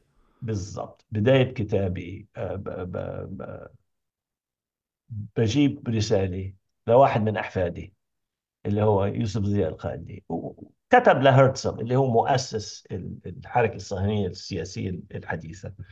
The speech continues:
قال له: "يعني ما في شيء، ما، الفكرة بحد ذاتها ما فيها شيء، أنتوا فيكم، عندكم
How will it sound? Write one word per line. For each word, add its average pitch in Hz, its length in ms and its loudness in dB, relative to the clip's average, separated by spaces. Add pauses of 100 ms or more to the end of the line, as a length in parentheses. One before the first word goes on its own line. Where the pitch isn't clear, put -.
(180)
قال 294 160 8
له: 208 160 2
"يعني 262 200 2
ما 302 100 2
في - 140 -4
شيء، 294 320 -4
ما، 185 300 0 (200)
الفكرة 160 580 6 (280)
بحد 226 240 4
ذاتها 208 460 8 (340)
ما 240 80 6
فيها 247 240 6
شيء، 247 340 -4 (280)
أنتوا 277 200 2
فيكم، 226 340 2
عندكم 165 580 0